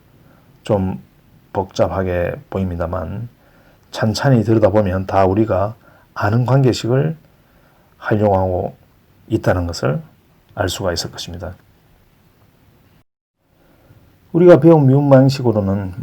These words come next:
직선 보호 문제밖에 풀 수가 없습니다. 이것은 일종의 곡선 보호 문제입니다. 힘 P에 의한 Y 방향 처짐량과 끝점의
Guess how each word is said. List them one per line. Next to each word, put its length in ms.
직선 480
보호 200
문제밖에 720
풀 180
수가 140
없습니다. 460
이것은 280
일종의 680
곡선 460
보호 200
문제입니다. 720
힘 600
P에 680
의한 720
Y 440
방향 640
처짐량과 920
끝점의 680